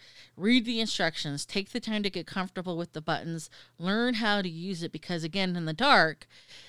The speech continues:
it can be a, a major pain in the ass if you don't remember <laughs> what the buttons do or what buttons do,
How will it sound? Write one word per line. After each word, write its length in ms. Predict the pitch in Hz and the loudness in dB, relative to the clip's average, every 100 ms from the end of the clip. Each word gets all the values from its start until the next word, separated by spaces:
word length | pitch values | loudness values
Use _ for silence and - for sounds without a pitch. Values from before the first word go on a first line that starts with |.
| - _ | -20 _
it 100 | - | -4
can 140 | - 196 | 2 4
be 140 | 196 | 6
a, 120 | 165 - - 90 - | 4 2 -10 -12 -4
a 80 | 180 | 0
major 300 | 196 190 - | 0 0 0
pain 240 | 202 180 | 2 2
in 80 | 165 | 2
the 140 | 160 | 4
ass 560 | 214 196 147 143 - - | 6 6 4 -2 -8 -10
if 160 | 175 175 | -10 -8
you 80 | 160 | -4
don't 280 | 196 185 - | 0 0 -2
remember 440 | 180 175 165 170 | 0 0 0 0
<laughs> 20 | |
what 240 | - 233 - | 4 4 4
the 100 | 196 | 4
buttons 480 | 220 202 196 156 | 6 6 2 -2
do 180 | 170 185 | 2 2
or 100 | 170 | 2
what 300 | 160 180 175 | 0 -2 -2
buttons 400 | 180 - 175 160 | -4 -4 -10 -8
do, 240 | 170 170 | -4 -4